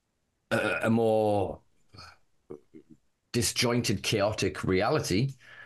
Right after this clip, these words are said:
But I believe that once we move through that kind of, uh, intermittent period, that humans would settle down.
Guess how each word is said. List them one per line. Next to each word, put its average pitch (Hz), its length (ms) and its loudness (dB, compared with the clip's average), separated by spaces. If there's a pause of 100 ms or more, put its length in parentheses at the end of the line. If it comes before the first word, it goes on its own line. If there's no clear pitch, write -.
(140)
But 113 100 0
I 120 60 2
believe 117 320 2
that 113 80 2
once 113 300 0
we 120 80 4
move 107 240 2
through 113 420 2
that 107 180 0
kind 104 260 0
of, 95 240 -2
uh, 92 380 2
intermittent 101 500 0
period, 107 540 0 (380)
that 110 100 0
humans 139 380 2
would 107 100 0
settle 101 280 2
down. 98 400 0